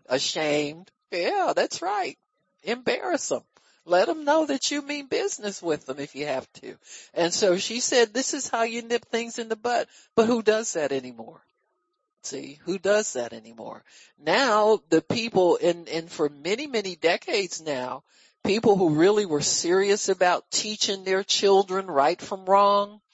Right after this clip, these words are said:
teaching them good, uh, the subject matter really well, they pull their kids out and send them to homeschool. You got me?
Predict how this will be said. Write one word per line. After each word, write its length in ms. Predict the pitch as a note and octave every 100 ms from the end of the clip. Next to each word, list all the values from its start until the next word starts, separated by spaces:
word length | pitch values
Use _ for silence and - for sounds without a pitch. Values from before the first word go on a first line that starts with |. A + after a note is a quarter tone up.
| _ - - -
teaching 400 | - F#3 - F#3
them 200 | E3+ D3+
good, 420 | D#3+ F3 G3 G3+ _ _ -
uh, 340 | - B2 A#2+ - _ _ _ _ _
the 100 | F3
subject 640 | - - G3 G3 G3+ F#3+ E3
matter 380 | E3+ F3 F3 E3
really 420 | C#3 E3 F#3+ G3+
well, 520 | F#3 G3 G3+ G3+ G#3+ _ - _ _
they 160 | F#3 D#4
pull 340 | - - G#3+
their 200 | G#3+ C4+
kids 420 | C4+ - F#3 E3+ F#3
out 240 | A3 A3
and 120 | D#3+
send 220 | - -
them 80 | D3+
to 80 | C#3+
homeschool. 720 | D3 F#3 G3 - B2 A2+ - _ _ _ _ _ _ _ _ _ _ _
You 120 | C#3+
got 300 | C#3+ C#3+ C#3
me? 200 | F3 G#3+